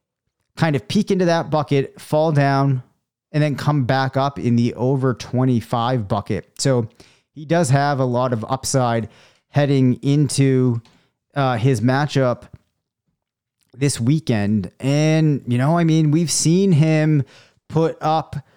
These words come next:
some solid performances in the back half of the year.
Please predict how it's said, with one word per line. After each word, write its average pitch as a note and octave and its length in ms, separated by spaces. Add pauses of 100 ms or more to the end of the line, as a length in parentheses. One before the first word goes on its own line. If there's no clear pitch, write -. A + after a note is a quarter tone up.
(280)
some F3 200
solid D#3 540
performances C#3+ 920
in C3 220
the B2+ 140
back C3 360
half B2+ 320
of A2+ 160
the G#2+ 80
year. D3+ 640